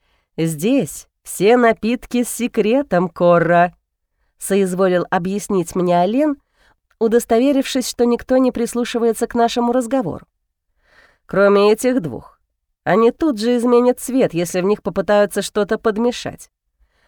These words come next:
А здесь такое случается сплошь и рядом. Да, кстати, твоя вода стоит пять золотых за порцию. Не благодари. Сегодня я щедрый».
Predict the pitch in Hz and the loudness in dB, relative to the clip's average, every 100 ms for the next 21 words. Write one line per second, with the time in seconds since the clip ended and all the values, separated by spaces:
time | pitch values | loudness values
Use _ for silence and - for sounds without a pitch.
0 | _ - 156 185 180 285 277 262 269 254 | _ -2 0 2 2 0 0 -2 4 2
1 | 240 233 - 254 254 - 254 - 214 240 | 2 -2 2 2 2 0 -4 0 2 2
2 | 285 240 180 135 135 135 _ _ _ _ | 2 2 2 0 -2 -4 _ _ _ _
3 | _ - 175 202 - - 165 - - _ | _ -10 0 0 0 -2 -2 -4 -20 _
4 | _ _ _ _ _ _ - 156 226 262 | _ _ _ _ _ _ -2 2 4 4
5 | 240 233 262 - - 240 233 - 240 247 | 4 4 2 2 4 6 4 4 4 4
6 | 208 233 233 226 254 208 233 269 180 117 | 4 4 4 4 0 2 0 0 -2 -4
7 | - - - _ _ - 170 214 254 247 | -12 -18 -20 _ _ -2 0 2 2 2
8 | 262 277 240 - _ _ _ _ _ - | 4 4 2 -4 _ _ _ _ _ -6
9 | 175 185 247 269 277 262 285 - 185 131 | -2 4 4 4 2 2 0 -4 -4 -4
10 | - 131 | -4 -10